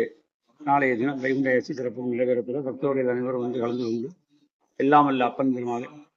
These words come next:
பிரார்த்திக்கின்றோம். இங்கே பிரார்த்தனை ஸ்தலமாக விளங்குவதால் இக்கோயில் இரட்டை விநாயகர், நாகராஜர் வலது இடதுபுறமும், கல்வி கடவுளாக லட்சுமி ஐகிரிவரும்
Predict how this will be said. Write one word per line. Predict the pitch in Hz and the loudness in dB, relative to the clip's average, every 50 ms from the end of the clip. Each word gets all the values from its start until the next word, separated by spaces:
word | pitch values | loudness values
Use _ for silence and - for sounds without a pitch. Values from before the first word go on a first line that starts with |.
| - | -6
பிரார்த்திக்கின்றோம். | - 123 117 104 117 113 107 117 110 107 131 139 - - 139 | -4 -4 -4 -4 -6 -6 -6 -6 -8 -8 -10 -12 -8 -2 2
இங்கே | 143 147 143 143 139 127 123 117 110 110 - | 4 4 6 6 4 4 2 0 -2 -6 -6
பிரார்த்தனை | - 139 143 151 147 156 151 - | 0 0 0 2 2 0 0 -2
ஸ்தலமாக | 139 135 135 135 135 131 139 139 | -4 -6 -6 -6 -6 -2 0 0
விளங்குவதால் | 131 131 127 127 127 127 135 156 165 147 123 104 101 - - - - - - - - - _ _ _ - - 151 | 0 0 2 2 2 2 2 2 2 0 0 -2 -6 -10 -16 -20 -20 -20 -18 -18 -18 -18 _ _ _ 0 2 2
இக்கோயில் | 143 147 147 147 151 160 143 131 135 | 4 6 6 8 8 8 6 6 4
இரட்டை | 139 147 143 156 147 | 2 2 4 4 4
விநாயகர், | 143 139 135 135 131 131 123 127 151 - 135 135 - - _ _ - - - 151 147 147 151 - _ _ _ _ - 151 147 - - - - - - 156 | 4 4 4 4 4 4 2 2 0 -4 -8 -20 -20 -20 _ _ -18 -18 -16 -16 -18 -20 -20 -20 _ _ _ _ -16 -14 -14 -14 -14 -16 -16 -6 2 6
நாகராஜர் | 151 151 156 147 160 151 147 143 135 123 147 147 - _ _ _ - - 131 139 147 143 147 151 - - | 8 8 10 10 8 8 8 8 6 4 0 -4 -4 _ _ _ -20 -18 -16 -14 -14 -14 -14 -16 -10 -4
வலது | 139 139 139 135 135 127 | -2 0 2 2 2 2
இடதுபுறமும், | 131 127 127 123 131 127 123 127 147 151 _ - - 143 139 _ _ _ 147 147 151 _ _ _ _ _ _ _ _ _ _ _ _ _ _ _ _ _ _ _ - | 2 0 -2 -2 -4 -6 -6 -6 -8 -8 _ -16 -20 -20 _ _ _ _ -20 -20 _ _ _ _ _ _ _ _ _ _ _ _ _ _ _ _ _ _ _ _ 2
கல்வி | 156 156 151 160 | 4 6 6 6
கடவுளாக | - 156 147 147 147 143 143 139 135 147 165 156 139 117 110 - - - - - - - _ - 139 | 4 4 2 2 4 4 6 6 6 6 6 4 4 2 -2 -6 -14 -20 -20 -20 -20 -20 _ -6 -6
லட்சுமி | 135 135 - 185 165 151 147 | -6 -4 2 4 4 6 6
ஐகிரிவரும் | 143 123 135 131 131 127 123 123 139 131 | 4 2 2 0 2 2 2 2 0 -2